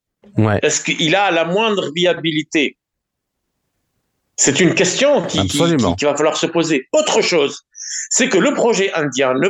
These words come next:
Speaker 2: peut avoir lieu et, et, et être inscrit réellement,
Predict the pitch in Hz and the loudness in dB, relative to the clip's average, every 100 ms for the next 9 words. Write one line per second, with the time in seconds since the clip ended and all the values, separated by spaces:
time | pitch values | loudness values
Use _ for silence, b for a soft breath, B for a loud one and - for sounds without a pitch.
0 | 180 247 196 127 - _ _ _ - B | 0 0 2 0 -6 _ _ _ -20 B
1 | B B B B _ 139 143 147 151 123 | B B B B _ 0 2 4 2 0
2 | 139 220 294 220 135 131 131 120 123 120 | 0 2 2 2 2 2 2 0 0 0
3 | 147 147 - - 151 135 - - 208 175 | 0 -2 -2 -2 -2 -2 -2 -2 0 0
4 | 147 135 131 135 202 311 | 0 2 2 0 0 -2